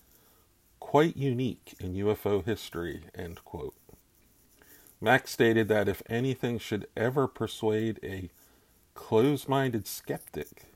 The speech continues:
that this event should. Mack gave a talk at John Hancock Hall in Boston, where he stated, quote, "I believe overall this is a phenomenon of enormous complexity,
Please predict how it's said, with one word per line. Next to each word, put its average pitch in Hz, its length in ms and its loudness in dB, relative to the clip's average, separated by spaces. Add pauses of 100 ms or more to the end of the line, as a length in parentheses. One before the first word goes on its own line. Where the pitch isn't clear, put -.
(600)
that 98 340 -2
this 113 360 -2
event 92 460 -6 (160)
should. - 600 -8 (1200)
Mack 113 320 2
gave 113 220 2
a 101 40 -2
talk 104 440 -2
at 98 200 -8
John 110 340 -6
Hancock 117 580 -4
Hall 113 460 0
in 92 160 -8
Boston, 92 720 -6 (580)
where 110 220 2
he 147 160 2
stated, 92 680 0 (280)
quote, 101 360 0 (460)
"I 101 120 4
believe 127 420 4
overall 143 580 6
this 101 180 -2
is 101 140 -6
a 98 80 -4
phenomenon 104 680 -2
of 98 180 -8
enormous 107 500 -4
complexity, 113 800 -6